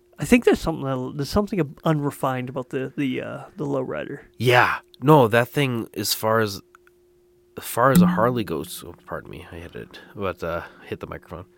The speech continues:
Speaker 2: Yeah, as far as a Harley goes, like, it, that's a very aggressive motorcycle.
Speaker 1: Yeah.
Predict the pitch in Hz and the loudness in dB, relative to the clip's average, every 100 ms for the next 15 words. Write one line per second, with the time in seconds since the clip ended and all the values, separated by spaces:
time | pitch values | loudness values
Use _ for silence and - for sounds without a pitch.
0 | _ - 127 120 - 185 185 98 90 90 | _ -4 0 0 0 0 0 -2 -4 -4
1 | 76 76 85 82 _ _ _ - 107 110 | -6 -8 -8 -12 _ _ _ -10 -6 -6
2 | - 92 90 82 - - 69 71 80 82 | -6 -8 -8 -8 -12 -14 -12 -12 -12 -12
3 | 76 82 76 71 110 | -10 -10 -10 -6 -4